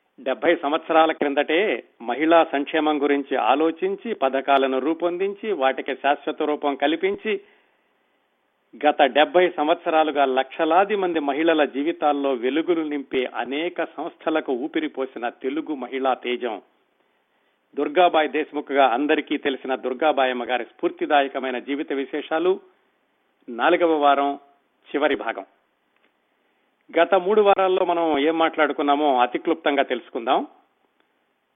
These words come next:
పంతొమ్మిది వందల తొమ్మిదిలో రాజమండ్రిలో జన్మించిన దుర్గాబాయమ్మ గారు పెరిగిందంతా కాకినాడలో.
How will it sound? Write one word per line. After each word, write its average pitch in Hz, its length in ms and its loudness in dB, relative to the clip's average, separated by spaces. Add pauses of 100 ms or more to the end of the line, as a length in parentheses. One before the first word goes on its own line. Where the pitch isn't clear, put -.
(100)
పంతొమ్మిది 196 440 2
వందల 185 320 2
తొమ్మిదిలో 170 680 2 (140)
రాజమండ్రిలో 165 960 2
జన్మించిన 147 480 0
దుర్గాబాయమ్మ 139 600 0
గారు 143 360 2 (600)
పెరిగిందంతా 143 500 0
కాకినాడలో. 139 720 2